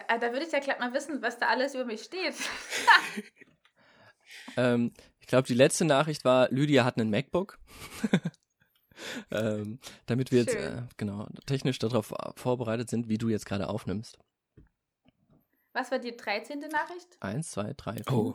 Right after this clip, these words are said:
Speaker 2: fünf, sechs.
Speaker 1: Dreizehnte letzte Nachricht? Wisst ihr grad nicht, ne?
Speaker 3: Ja, doch,
Speaker 2: Kein
Speaker 3: guck dir doch
Speaker 2: Problem,
Speaker 3: nach.
Speaker 2: das kann ich dir
Speaker 3: Sieht man
Speaker 2: sagen.
Speaker 3: doch.
Speaker 2: Ach ja, genau. Da ging's um die Gesprächsthemen. Ähm, und da steht, also ich glaube, die Gesprächsthemen gewaltfreie Kommunikation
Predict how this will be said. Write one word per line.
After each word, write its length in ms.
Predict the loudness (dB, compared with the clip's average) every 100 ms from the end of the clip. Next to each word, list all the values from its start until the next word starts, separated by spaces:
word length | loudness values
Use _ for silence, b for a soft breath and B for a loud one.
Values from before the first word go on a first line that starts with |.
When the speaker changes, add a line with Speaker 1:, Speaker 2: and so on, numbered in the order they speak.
| -8
Speaker 2:
fünf, 160 | -12 -12
sechs. 160 | -20 -20
Speaker 1:
Dreizehnte 500 | -16 -16 -10 -8 -6
letzte 320 | -8 -10 -12
Nachricht? 300 | -12 -12 -14 _ _ _ _ _ _ _ _ -20 -10
Wisst 180 | -10 -10
ihr 60 |
grad 260 | -8 -8 -8
nicht, 160 | -16 -14
ne? 220 | -14 -14 -18 -20
Speaker 3:
Ja, 100 | -16 -4
doch, 140 | -2
Speaker 2:
Kein 100 | 0
Speaker 3:
guck 140 | -2 0
dir 100 | -2
doch 60 |
Speaker 2:
Problem, 180 | 0 0
Speaker 3:
nach. 80 | 0
Speaker 2:
das 160 | -2 -4
kann 140 | -4
ich 60 | -4
dir 40 | -4
Speaker 3:
Sieht 40 | -4
man 40 | -6
Speaker 2:
sagen. 120 | -6 -8
Speaker 3:
doch. 80 | -10 _ _ _ -6 0
Speaker 2:
Ach 120 | 4
ja, 200 | 6 4
genau. 260 | 4 0 -2 B
Da 120 | -2
ging's 200 | 4 4
um 80 | 4
die 80 | 4
Gesprächsthemen. 920 | 2 0 4 4 4 0 2 4 2 -2 _ _ _ -20 -20 _ -16 -10 0
Ähm, 380 | 4 4 2 -2 B B B _ -4
und 160 | 2
da 60 | 2
steht, 320 | 4 4 4
also 140 | 0
ich 80 | 0
glaube, 240 | 4 4 4
die 80 |
Gesprächsthemen 720 | 0 0 -2 -2 2 2 2 -4 _ -16
gewaltfreie 720 | -2 2 6 4 4 4 4
Kommunikation 880 | 6 2 2 2 0 4 6 6 4